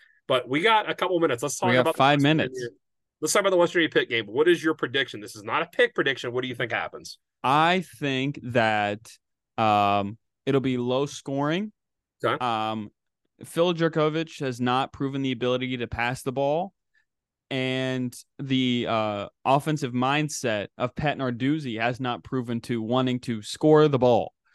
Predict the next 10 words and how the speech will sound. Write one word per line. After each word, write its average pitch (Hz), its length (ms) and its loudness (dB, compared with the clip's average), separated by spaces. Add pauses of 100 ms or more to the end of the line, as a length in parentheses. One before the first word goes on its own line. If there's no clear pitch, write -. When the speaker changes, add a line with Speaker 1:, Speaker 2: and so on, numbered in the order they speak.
(260)
Speaker 1:
No. 113 120 -6
Speaker 2:
Uh, 107 280 2
West 143 280 0
Virginia's 147 480 -4
game 135 600 -4 (100)
is, 107 480 -4
is 104 320 -2
running 127 300 4
the 131 60 -2
football. 139 600 2